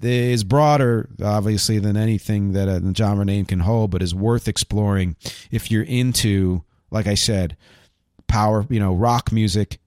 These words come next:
pop music, electronic music. It's, it's a great combination. Which, honestly,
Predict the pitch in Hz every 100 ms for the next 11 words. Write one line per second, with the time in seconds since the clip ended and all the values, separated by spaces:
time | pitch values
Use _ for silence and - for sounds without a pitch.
0 | - - 101 95 92 82 82 85 85 82
1 | - 76 73 - 76 73 69 87 92 -
2 | - 101 117 101 98 101 - 85 78 73
3 | 65 - 73 - _ _ _ _ _ _
4 | _ - - 135 - 104 95 107 143 175